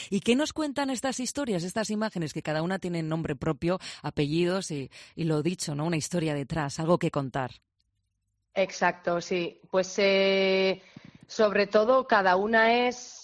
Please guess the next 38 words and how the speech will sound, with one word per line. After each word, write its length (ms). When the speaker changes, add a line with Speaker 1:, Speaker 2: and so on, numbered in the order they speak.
Speaker 2:
eh, 240
diferente. 640
Es 140
decir, 460
eh, 580
todas 220
las 160
familias 540
somos 380
distintas, 600
todas 200
las 140
mujeres 520
vivimos 400
cada 280
una 200
nuestra 320
maternidad 640
y 80
nuestra 340
realidad 500
a 100
nuestra 320
manera. 480
Entonces, 880
lo 220
que 160
yo 120
intento 480
captar 420
con 220
estas 680
imágenes 500
es, 120
sobre 300
todo, 220
esa 180
sinceridad 720